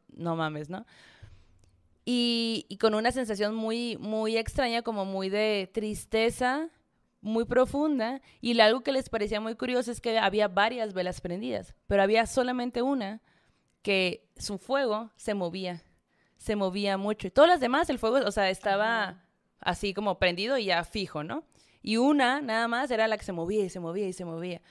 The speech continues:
Speaker 1: Entonces era como de que un sentimiento como bonito, pero tristeza, como que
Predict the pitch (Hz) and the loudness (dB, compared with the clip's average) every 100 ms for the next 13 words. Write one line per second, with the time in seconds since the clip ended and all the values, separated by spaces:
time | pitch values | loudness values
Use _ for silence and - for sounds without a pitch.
0 | - _ 202 208 220 233 226 233 240 214 | -20 _ -4 -2 2 4 4 2 -2 -2
1 | 208 202 196 220 220 202 190 226 233 214 | -2 -6 -4 -6 -6 -6 -4 -4 -2 -2
2 | 196 208 226 240 294 277 254 190 190 - | 0 0 0 -2 -2 -2 -4 -6 -8 -4
3 | 202 208 254 247 220 190 175 175 156 | -2 -2 -4 -4 -4 -6 -4 -4 -4